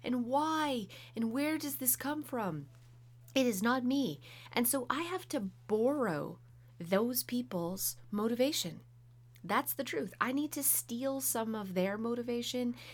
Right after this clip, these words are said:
and just, like, rub it all over myself. And I do that by watching YouTube videos. When my house needs to be cleaned, I watch, like, clean with me videos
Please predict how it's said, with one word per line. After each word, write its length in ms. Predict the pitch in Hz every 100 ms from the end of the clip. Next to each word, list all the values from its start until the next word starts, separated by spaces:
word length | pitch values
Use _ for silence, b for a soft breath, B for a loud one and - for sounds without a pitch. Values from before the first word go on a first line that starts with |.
| -
and 80 | 196
just, 120 | 196
like, 100 | 170 160
rub 200 | 175 196
it 60 | 208
all 240 | 202 196
over 220 | 190 180 170
myself. 560 | 156 156 - - - B B B -
And 140 | 220
I 100 | 214
do 280 | 190 254 302
that 180 | 269 226
by 120 | 202
watching 400 | 175 175 175 170
YouTube 460 | 170 202 - 208
videos. 440 | 196 208 214 214 -
When 120 | 185
my 180 | 202 277
house 320 | 269 254 254
needs 200 | 254 247
to 100 | -
be 120 | 247
cleaned, 400 | 240 262 254 247 -
I 120 | 185
watch, 340 | 185 180 175 -
like, 160 | 170
clean 300 | - 254 247
with 180 | 196 196
me 120 | 156
videos 480 | 147 - - - -